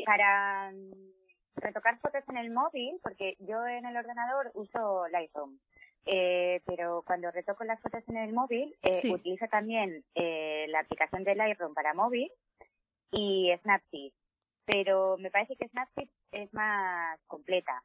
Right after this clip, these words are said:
Speaker 1: porque, mm, tiene muchas opciones que son gratuitas, mientras que en Lightroom hay algunas que como que necesitas comprar ciertos packs para acceder a algunas.
Speaker 2: Ujú.
Speaker 1: Sin embargo,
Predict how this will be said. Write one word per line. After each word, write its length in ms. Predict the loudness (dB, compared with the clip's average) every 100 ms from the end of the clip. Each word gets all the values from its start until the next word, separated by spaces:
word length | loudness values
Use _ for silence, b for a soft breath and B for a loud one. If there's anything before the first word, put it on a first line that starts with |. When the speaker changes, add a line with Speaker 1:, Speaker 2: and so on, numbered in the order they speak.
| _
Speaker 1:
porque, 800 | -8 -6 -4 -2 -2 -2 -2 -4 -8 -18 -20 -8
mm, 40 |
tiene 580 | -2 0 2 2 2 2
muchas 280 | 0 -2 -4
opciones 300 | 0 0 0
que 80 | -6
son 140 | 0
gratuitas, 480 | 0 2 -2 -2 -6
mientras 260 | -6 -6 0
que 100 | 2
en 60 | 6
Lightroom 360 | 6 6 4 4
hay 120 | 4
algunas 520 | 4 2 6 4 4
que 260 | -2 -2 -2
como 180 | -6 -4
que 120 | -4
necesitas 560 | -4 -8 -2 0 2 0
comprar 320 | 0 2 4 4
ciertos 340 | -4 -4 0
packs 280 | 4 4 4
para 160 | 6 6
acceder 300 | 4 2 2
a 40 |
algunas. 340 | 4 2 2 -2
Speaker 2:
Ujú. 80 | _ _ _ _
Speaker 1:
Sin 80 | -2
embargo, 420 | 6 6 8 4